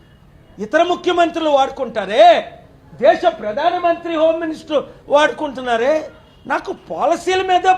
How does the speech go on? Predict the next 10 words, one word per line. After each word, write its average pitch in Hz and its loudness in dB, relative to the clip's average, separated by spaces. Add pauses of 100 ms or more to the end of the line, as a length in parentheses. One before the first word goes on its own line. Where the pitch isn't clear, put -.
ప్రాబ్లం. 302 0 (280)
మోదీ 233 -6
గారు 269 -4
అంటే 277 -4
గౌరవం, 247 -4 (320)
ఆయన 311 0
పాలసీలు 254 -2
అంటే 247 -8
ఇష్టం 233 -10
ఉండదు. 214 -8